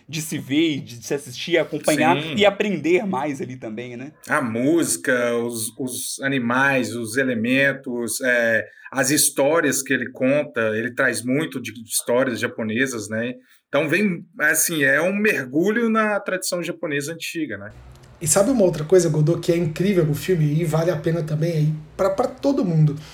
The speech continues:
Speaker 3: É, ele tem uma história familiar maravilhosa, lindíssima também.
Speaker 2: Uhum.
Speaker 3: A relação do Kubo com a mãe é uma relação incrível. É,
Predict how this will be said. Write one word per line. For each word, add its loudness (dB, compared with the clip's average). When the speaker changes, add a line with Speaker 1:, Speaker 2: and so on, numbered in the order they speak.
Speaker 3:
É, 6
ele 6
tem 2
uma 0
história 4
familiar -2
maravilhosa, -4
lindíssima -4
também. 0
Speaker 2:
Uhum. -2
Speaker 3:
A -4
relação 4
do -2
Kubo 2
com -2
a 0
mãe 2
é -10
uma 2
relação 0
incrível. -2
É, -2